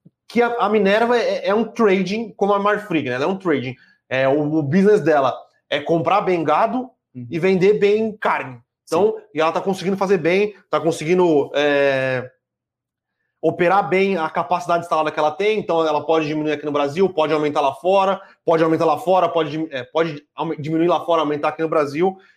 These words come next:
Speaker 1: e tá conseguindo, é, exportar bastante, né? Então, é
Speaker 2: A demanda na China bombando,
Speaker 1: Sim, exato.
Speaker 2: Estados Unidos, Europa tá vindo também,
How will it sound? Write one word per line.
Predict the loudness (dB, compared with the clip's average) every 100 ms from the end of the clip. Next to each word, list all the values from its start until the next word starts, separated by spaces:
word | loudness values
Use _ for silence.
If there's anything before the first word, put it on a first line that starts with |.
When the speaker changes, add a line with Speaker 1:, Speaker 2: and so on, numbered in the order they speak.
| -8
Speaker 1:
e | -2 0
tá | 0
conseguindo, | -2 -4 -4 -4 2 4 4 4 2 0 -6 _
é, | -2 0 0 0 -2 -2
exportar | -4 -2 0 2
bastante, | 0 -2 -4 -6 -8
né? | -14
Então, | -10 -4 -2 -2 -4 _ _
é | -4 0 0 2
Speaker 2:
A | 0
demanda | 2 2 2
na | 0
China | -2 -2 -2
bombando, | -2 -2 0 2 2 2
Speaker 1:
Sim, | 2 2 0
exato. | 0 -2 -2
Speaker 2:
Estados | 0 0 0
Unidos, | -2 -2 -2 2
Europa | 2 2 0 -2
tá | -2 -2 -2
vindo | -6 -8
também, | -6 -8 -6 -8 -10